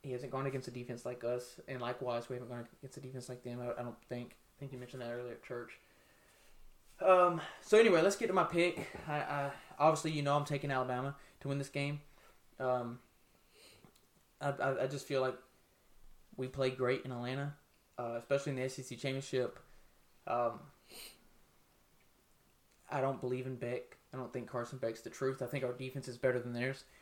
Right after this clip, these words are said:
In all honesty, I think Caleb Downs, Kool-Aid McKinstry, Terrion Arnold, uh, I think they have a field day with Beck. Um, especially if Brock Bowers and Ladd McConkey are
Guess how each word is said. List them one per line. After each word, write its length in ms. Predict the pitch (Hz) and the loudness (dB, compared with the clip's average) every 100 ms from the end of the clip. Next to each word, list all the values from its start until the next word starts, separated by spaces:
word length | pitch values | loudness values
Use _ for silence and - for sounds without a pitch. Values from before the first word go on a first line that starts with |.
| - | -12
In 60 | 139 | -4
all 140 | 123 131 | 0 2
honesty, 340 | 147 - 151 | 0 0 0
I 40 | 139 | 0
think 260 | 131 117 - - - - - | -2 -6 -12 -20 -20 -16 0
Caleb 320 | 151 143 135 | 2 2 0
Downs, 480 | 135 143 143 139 - - - - | 2 2 2 -2 -8 -20 -20 -6
Kool-Aid 300 | 156 147 139 | 0 2 2
McKinstry, 680 | 127 - 143 143 143 135 127 - - | -2 -2 -2 -2 -6 -6 -8 -16 -2
Terrion 360 | 147 139 135 | 2 2 2
Arnold, 400 | 131 135 139 135 139 _ _ _ _ - - | 2 0 0 -2 -6 _ _ _ _ -10 0
uh, 320 | 120 104 - - - - | 2 2 -2 -12 -18 -12
I 60 | |
think 180 | 135 131 | -8 -6
they 60 | 127 | -6
have 180 | 123 120 | -6 -8
a 40 | |
field 320 | - 139 139 143 | -8 -4 -2 0
day 240 | 143 147 - - | -2 -2 -8 -10
with 140 | 135 | -2
Beck. 320 | 135 139 147 - - _ - - | 4 4 2 -14 -20 _ -20 -6
Um, 360 | 131 120 117 120 - _ _ _ - - - - - - - _ _ - _ - - - _ - | -2 -2 -4 -10 -20 _ _ _ -20 -20 -20 -20 -20 -20 -20 _ _ -20 _ -20 -20 -20 _ -20
especially 580 | - 160 185 - 139 127 | 0 4 6 4 0 -2
if 120 | - | 2
Brock 260 | 135 135 | 2 2
Bowers 500 | 120 120 147 151 147 - - _ - | 0 2 2 0 -4 -14 -20 _ -10
and 160 | 120 120 | -6 0
Ladd 200 | 127 139 | 0 0
McConkey 520 | 131 127 127 - 165 147 - _ - | -2 -2 -2 -2 -8 -8 -14 _ -4
are 260 | 123 117 | -2 -2